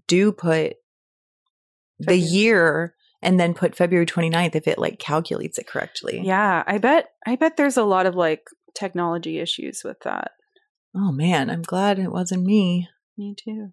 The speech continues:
Speaker 1: But you can be, like, fifty and you're like, "I'm,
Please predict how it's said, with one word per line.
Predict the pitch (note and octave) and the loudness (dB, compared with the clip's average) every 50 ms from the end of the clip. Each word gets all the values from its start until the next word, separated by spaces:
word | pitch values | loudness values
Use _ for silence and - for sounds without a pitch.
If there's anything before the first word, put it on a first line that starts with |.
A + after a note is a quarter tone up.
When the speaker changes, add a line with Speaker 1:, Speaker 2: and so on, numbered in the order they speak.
| _ _ _ _ | _ _ _ _
Speaker 1:
But | F#3 F3 | -6 -6
you | F3 - | -2 -2
can | F#3+ F#3 | 0 2
be, | F3+ F3 | 4 4
like, | F3 E3+ E3+ | 2 2 0
fifty | - - F3+ F#3+ F#3 - - F#3 E3+ | -2 -2 -2 -2 -2 0 0 0 0
and | D#3+ | 0
you're | D#3+ D#3+ D#3+ | -2 -4 -2
like, | D#3+ D#3+ D#3+ D#3+ - - - _ _ _ _ _ _ _ _ _ _ - | -2 -2 -4 -4 -8 -14 -18 _ _ _ _ _ _ _ _ _ _ -2
"I'm, | G3 A3 C4 D4 D4+ D4 D4 B3 A#3 | 0 2 2 2 0 0 2 2 2